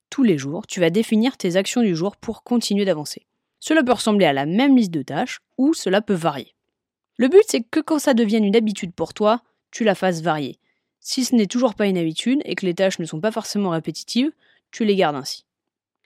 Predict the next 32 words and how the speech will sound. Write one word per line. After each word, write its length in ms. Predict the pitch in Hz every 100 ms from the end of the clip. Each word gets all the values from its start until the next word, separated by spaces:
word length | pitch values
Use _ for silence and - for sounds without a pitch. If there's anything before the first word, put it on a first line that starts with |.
| -
Donc, 160 | 175 -
petit 220 | 277 330
récap 320 | 247 285 349
avant 160 | 247 285
le 100 | 233
conseil 340 | 214 202 302
numéro 300 | 220 175 147
cinq. 360 | - - _ -
Dans 260 | 185 233 262
un 100 | 254
calepin, 380 | 208 156 143 - -
écris 300 | 240 233 208
ton 180 | 277
objectif 560 | 269 220 220 190 170 -
et 40 |
la 120 | 143 143
raison 320 | 214 240 247
de 80 | 170
celui-ci 580 | - 233 180 - 254 _ -
tous 220 | 311 349 _
les 240 | 202 214 -
jours. 320 | 170 165 - _ _ _ _ -
Dessous, 360 | 170 175 285 - _ 208
écris 360 | 208 - 220
tes 200 | - 151
trois 360 | - - 269 254
actions 320 | 247 - 220
pour 120 | 185
les 60 | 147
trois 200 | - 208
prochains 320 | - 160 143
mois. 240 | 127 -